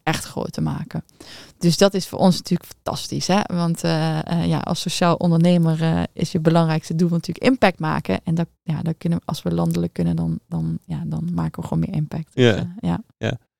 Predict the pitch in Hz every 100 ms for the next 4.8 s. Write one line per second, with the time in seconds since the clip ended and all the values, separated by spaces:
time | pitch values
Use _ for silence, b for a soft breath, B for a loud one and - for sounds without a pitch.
0 | _ _ 120 117 113 113 110 117 120 120
1 | 101 95 98 98 92 - - - 120 110
2 | 110 104 101 - 101 98 - 98 98 95
3 | 95 110 120 98 92 90 - 87 - -
4 | _ - 98 95 98 95 95 92